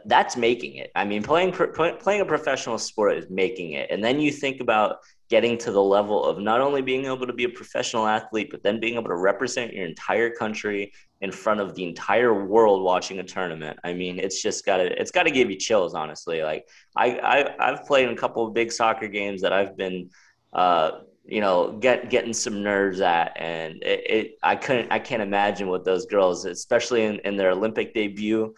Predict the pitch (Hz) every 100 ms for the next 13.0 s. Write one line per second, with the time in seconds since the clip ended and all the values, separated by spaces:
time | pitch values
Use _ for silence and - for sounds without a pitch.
0 | - _ _ _ - 202 - 117 101 95
1 | 107 107 110 135 147 131 120 143 101 95
2 | 92 82 107 117 107 104 98 107 113 87
3 | - 87 92 90 104 - 107 107 123 123
4 | 110 123 117 107 - - _ _ - 131
5 | 131 127 123 - 113 - 110 110 101 78
6 | - - 135 135 131 - - - 123 123
7 | 120 - - - 123 123 120 117 - _
8 | 85 107 123 135 127 - 120 107 87 80
9 | 80 90 90 85 - - _ _ 95 -
10 | - 135 139 120 98 - 110 110 - 92
11 | 98 95 120 - 101 104 101 98 92 90
12 | 92 80 78 90 - 87 90 85 73